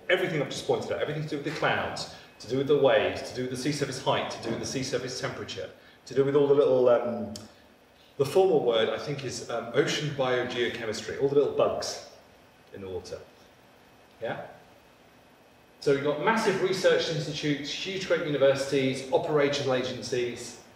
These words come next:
and pretty pictures. My assumption is that between there, there is a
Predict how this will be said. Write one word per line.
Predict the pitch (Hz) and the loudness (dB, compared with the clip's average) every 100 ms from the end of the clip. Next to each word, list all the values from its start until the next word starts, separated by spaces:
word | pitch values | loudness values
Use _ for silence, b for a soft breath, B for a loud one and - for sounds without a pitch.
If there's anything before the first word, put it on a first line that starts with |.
| - | -6
and | 127 120 | -6 -4
pretty | 120 | -6
pictures. | - - - - - - - - - - - - - - - - - - - | -6 -6 -10 -12 -18 -20 -20 -20 -20 -20 -20 -20 -20 -20 -20 -20 -20 -18 2
My | 175 277 | 6 6
assumption | - 233 214 - 156 | 6 2 0 0 2
is | 131 - | 2 2
that | 139 | 0
between | 139 - 220 220 165 | 0 0 2 2 2
there, | 107 95 98 - - | 0 0 -2 -4 0
there | 135 127 127 | 2 4 4
is | 135 | 2
a | 135 | 0